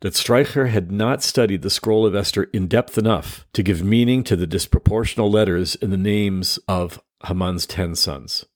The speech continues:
However, his statement about Purim, the fact that ten Nazis were hanged, there were to be eleven,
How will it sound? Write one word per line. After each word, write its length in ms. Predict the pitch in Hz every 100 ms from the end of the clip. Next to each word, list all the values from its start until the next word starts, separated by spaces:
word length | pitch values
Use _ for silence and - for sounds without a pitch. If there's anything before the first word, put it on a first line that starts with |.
| _
However, 520 | - 104 127 120 76 -
his 160 | - 87
statement 400 | - 113 120 151
about 240 | 147 156
Purim, 460 | - 147 101 82 90 _ _ _
the 80 | 92
fact 680 | - - 151 147 - -
that 200 | - 98
ten 320 | - 131 127 120
Nazis 480 | 120 131 - 127
were 140 | 139 143
hanged, 300 | 135 104 82
there 120 | 92
were 340 | 98 120 147
to 60 | 196
be 120 | 175
eleven, 520 | 160 156 196 110 80